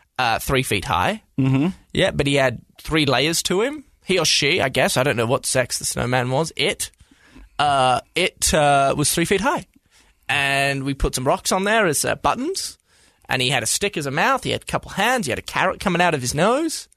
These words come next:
Speaker 2: Mm-hmm.
Speaker 1: And, uh, I can't remember what we did for the eyes, but he had 'em. And it was, it was fun. We, so, so, so he doesn't have, uh, Bubbles doesn't have, like, waterproof pants now. 'Cause he's outgrown,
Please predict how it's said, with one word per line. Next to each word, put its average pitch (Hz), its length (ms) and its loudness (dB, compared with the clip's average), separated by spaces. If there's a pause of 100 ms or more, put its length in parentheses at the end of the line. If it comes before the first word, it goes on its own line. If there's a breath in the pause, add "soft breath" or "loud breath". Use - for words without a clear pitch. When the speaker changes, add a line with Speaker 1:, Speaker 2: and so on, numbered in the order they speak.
Speaker 2:
Mm-hmm. 127 300 2 (520 loud breath)
Speaker 1:
And, 156 600 2
uh, 151 160 4
I 151 60 2
can't 180 200 0
remember 190 200 2
what 190 120 2
we 170 60 2
did 180 180 0
for 180 80 -2
the 160 140 4
eyes, 190 300 4
but 135 120 -2
he 135 60 2
had 175 180 2
'em. 175 240 -2 (640 loud breath)
And 147 240 2
it 151 60 2
was, 160 180 0
it - 120 2
was 151 100 0
fun. 185 160 2 (220 loud breath)
We, 156 80 0
so, 156 160 -2
so, - 240 0
so 170 180 2
he 165 140 2
doesn't 202 240 0
have, 160 440 0 (220)
uh, 131 160 2
Bubbles 156 460 0
doesn't 147 260 0
have, 131 480 0
like, 127 320 2
waterproof 135 540 0
pants - 520 0
now. - 380 -10 (320)
'Cause 151 140 -2
he's 156 120 2
outgrown, 170 500 0